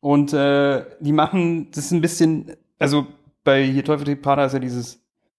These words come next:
die Ältere ist so ein bisschen der Böse und die Junge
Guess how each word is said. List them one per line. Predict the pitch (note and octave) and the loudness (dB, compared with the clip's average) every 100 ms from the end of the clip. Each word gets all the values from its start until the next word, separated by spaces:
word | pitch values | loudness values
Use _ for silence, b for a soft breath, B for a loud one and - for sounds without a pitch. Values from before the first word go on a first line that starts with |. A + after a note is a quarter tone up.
| _ _ - | _ _ -10
die | B2+ | -2
Ältere | C#3 D#3+ E3+ D3+ D3 | 0 2 0 2 0
ist | B2+ - | -2 -4
so | C3 | -4
ein | B2 | -2
bisschen | C3 - B2+ A#2+ A#2+ - _ _ _ _ | -4 -2 -4 -4 -8 -16 _ _ _ _
der | C#3 | -2
Böse | A#2 C#3 D#3 D#3 D#3 D#3 D#3 - - | 2 2 4 4 4 2 0 -8 -12
und | B2 B2 | -4 -2
die | C3 | 0
Junge | C#3 D3 C#3+ C#3+ | 0 2 0 -2